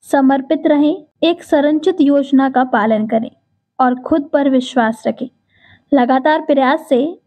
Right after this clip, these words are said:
इस परीक्षा में सफलता प्राप्त की जा सकती है।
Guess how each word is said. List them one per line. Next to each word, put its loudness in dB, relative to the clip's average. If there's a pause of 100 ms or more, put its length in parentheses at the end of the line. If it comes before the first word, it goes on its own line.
इस 0
परीक्षा 0
में 2
सफलता -2
प्राप्त -4
की 2
जा 0
सकती -6
है। -12